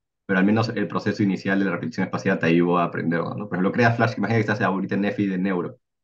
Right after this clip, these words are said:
empiezas a crear un montón de flashcards de todo porque no sabes nada, teóricamente, se empieza a crear de todo, te va a servir para aprender al inicio,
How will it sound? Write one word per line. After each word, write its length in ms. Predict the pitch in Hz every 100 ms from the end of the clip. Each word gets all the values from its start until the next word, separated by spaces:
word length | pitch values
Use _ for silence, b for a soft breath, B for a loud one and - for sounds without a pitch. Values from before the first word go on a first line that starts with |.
| _ _
empiezas 240 | 92 113 110
a 20 |
crear 140 | 101
un 80 | 110
montón 340 | 107 92 113
de 80 | 113
flashcards 460 | 110 110 104 107 -
de 80 | -
todo 340 | - 107 101
porque 180 | 87 -
no 120 | 92
sabes 240 | 95 95
nada, 340 | 101 92 82 - _ _ _
teóricamente, 560 | 92 92 90 90 90 -
se 100 | 95
empieza 220 | 82 92
a 60 | 92
crear 200 | 95 92
de 120 | 101
todo, 460 | 110 95 113 120 _
te 100 | 104
va 60 | 110
a 20 |
servir 240 | 123 123
para 140 | 120 120
aprender 280 | 98 98 113
al 80 |
inicio, 640 | 107 101 107 120 131 -